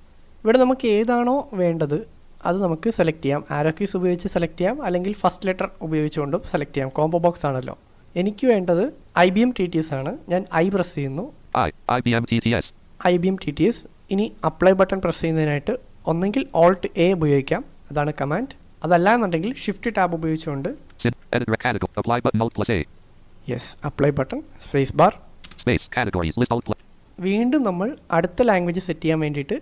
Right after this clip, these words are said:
Speaker 1: ഡിഫോൾട്ട് വോയിസ് എന്ന കോംബോ ബോക്സിലേക്ക് പോകുന്നു. ടാബ്.
Speaker 2: Speak change,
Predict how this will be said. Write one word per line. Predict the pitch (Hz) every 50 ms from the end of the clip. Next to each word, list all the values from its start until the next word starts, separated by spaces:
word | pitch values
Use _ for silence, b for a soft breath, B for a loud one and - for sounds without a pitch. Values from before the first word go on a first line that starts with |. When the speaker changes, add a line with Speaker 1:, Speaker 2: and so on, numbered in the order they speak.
| - - - - - - - _ - - - - 139
Speaker 1:
ഡിഫോൾട്ട് | 180 180 - - 208 208 202 - 185 160
വോയിസ് | 151 135 127 - - - -
എന്ന | 147 147 151 151 -
കോംബോ | 143 143 147 147 143
ബോക്സിലേക്ക് | 151 139 - - 147 147 143 151 143 -
പോകുന്നു. | 139 135 135 139 139 135
ടാബ്. | 131 143 175 220 247 - - - - - - -
Speaker 2:
Speak | - - - -
change, | 135 113 98 -